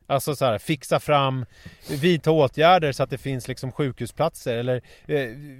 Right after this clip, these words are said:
hjälpa företag att göra om sin verksamhet så att de kan, eh, tillverka, eh, skyddsmasker i, eller vad heter det, såna här, eh, visir och sånt istället för, inte vet jag, bildörrar eller vad de gjorde tidigare.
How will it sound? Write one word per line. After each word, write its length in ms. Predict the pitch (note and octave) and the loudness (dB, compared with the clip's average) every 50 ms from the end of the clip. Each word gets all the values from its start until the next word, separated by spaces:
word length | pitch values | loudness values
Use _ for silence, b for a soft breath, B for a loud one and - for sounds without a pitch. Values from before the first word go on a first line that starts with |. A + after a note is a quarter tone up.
| C3+ B2+ A#2+ | -20 -18 -14
hjälpa 640 | C3+ D#3 D3+ E3 E3+ D3+ C#3+ - - D#3+ D3+ C#3+ | -8 0 4 6 6 6 6 2 2 2 2 2
företag 520 | - - E3 D3+ C3+ B2+ - D#3 E3 D#3+ D3+ | 2 4 4 4 4 4 4 2 2 2 2
att 200 | C3+ - _ - | 0 -2 _ -10
göra 380 | B2+ C#3 C#3+ C#3+ C#3+ C#3 C#3 | -6 -2 2 2 4 4 2
om 120 | C#3 C3+ B2 | 2 0 -2
sin 160 | - D3+ C#3+ | -4 -2 0
verksamhet 560 | D3 C#3 C3 - - C3+ C#3+ E3 D#3+ B2+ - | 2 2 2 0 -2 -4 -2 -2 -2 -2 -4
så 60 | - | -4
att 60 | B2+ - | -4 -4
de 140 | C3+ C3 | -4 -6
kan, 320 | A2+ - B2+ B2+ B2 B2 B2 | -4 -2 -2 -2 -2 -2 -2
eh, 280 | B2 B2 A#2+ A#2+ A#2+ A2+ - b b b b b b | -2 -2 0 -2 -2 -4 -6 b b b b b b
tillverka, 800 | - D#3 D3+ C3+ B2+ C3 B2+ B2 - - C3 B2 A#2+ A#2+ A#2+ | -2 0 0 2 2 2 2 0 0 -2 0 2 2 2 2
eh, 760 | A#2 A2+ F#2 C#2+ - F2 G2 A2 B2 B2+ B2+ A#2+ G#2+ F#2+ G2 - | 0 -2 -6 -14 -14 -10 -8 -8 -8 -8 -8 -10 -12 -14 -16 -14
skyddsmasker 960 | - - E3 D#3+ C3+ G#2+ - - C3+ D3 F3+ F3 - - - - D#3 C#3+ B2+ | -4 0 0 0 0 -2 -4 -6 -2 -2 -2 -2 -4 -6 -8 -2 -2 0 0
i, 240 | B2 B2+ B2 A#2+ A#2+ | 0 -2 -4 -4 -4
eller 160 | B2+ B2+ B2+ | -4 -2 -2
vad 100 | B2+ C3 | 0 -2
heter 140 | C3 - A#2 | -2 -2 -6
det, 60 | A2+ | -8
såna 240 | G#2+ - B2+ A#2+ B2 B2 | -8 -6 -6 -6 -4 -4
här, 100 | A#2+ A#2 | -4 -6
eh, 60 | A2+ A2 A#2 A#2 A#2 A#2+ G#2+ G#2 F#2 D2 - - - - | -6 -10 -14 -16 -16 -16 -16 -16 -16 -16 -16 -18 -16 -10
visir 580 | B2 C#3 D3 - - E3 E3 E3 D#3 D3+ C#3 | -6 -6 -6 -4 -2 -2 -2 0 0 0 0
och 80 | C3+ A#2+ | 0 0
sånt 220 | B2 A2 G2+ - | -2 -4 -6 -6
istället 400 | A2+ A2 - C3 A#2+ A#2 A2+ - | -10 -6 -2 -2 -2 -2 -2 -4
för, 320 | - A#2+ A2 G#2 G2+ F#2+ - B B B B B B B B B | -4 -4 -2 -2 -2 -4 -8 B B B B B B B B B
inte 160 | B A#2 - | B -12 -8
vet 60 | A2+ A#2 | -4 -2
jag, 160 | A2+ G#2 F2+ | -2 -2 -2
bildörrar 1000 | F2+ F#2+ - C3+ B2+ A2+ G#2+ G2+ G2 G2 F#2+ F2+ G2+ A#2 A#2 A#2 A2+ A2+ A2+ G#2+ | -4 -4 -4 -2 -2 -2 -4 -4 -6 -6 -6 -4 -2 -2 -2 -2 -2 -2 -2 -2
eller 140 | G2 G2 G2 | -2 -4 -4
vad 100 | G#2 G2+ | -6 -6
de 140 | G2 G2+ | -6 -6
gjorde 300 | G2+ G2 G2 F#2 F2 E2 | -8 -8 -6 -8 -8 -8
tidigare. 420 | D#2+ - G#2 F2+ F2+ E2+ E2 D#2+ | -8 -10 -8 -8 -6 -6 -6 -8